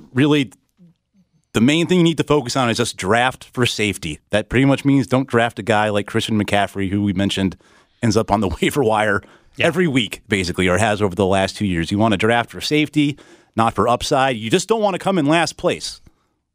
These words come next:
Speaker 1: You're not last, you're first,
Speaker 2: <laughs> That's right.
Speaker 1: basically.
Speaker 2: Just
Speaker 1: You're not
Speaker 2: don't
Speaker 1: last,
Speaker 2: finish
Speaker 1: you're
Speaker 2: last
Speaker 1: first.
Speaker 2: in any given week.
Speaker 1: Just
Speaker 2: You don't get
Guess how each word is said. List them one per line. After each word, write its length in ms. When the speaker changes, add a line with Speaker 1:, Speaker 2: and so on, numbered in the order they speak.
Speaker 1:
You're 120
not 220
last, 440
you're 140
first, 460
Speaker 2:
<laughs> 20
That's 260
right. 120
Speaker 1:
basically. 460
Speaker 2:
Just 200
Speaker 1:
You're 80
not 140
Speaker 2:
don't 100
Speaker 1:
last, 140
Speaker 2:
finish 180
Speaker 1:
you're 100
Speaker 2:
last 140
Speaker 1:
first. 160
Speaker 2:
in 100
any 200
given 260
week. 140
Speaker 1:
Just 160
Speaker 2:
You 80
don't 180
get 100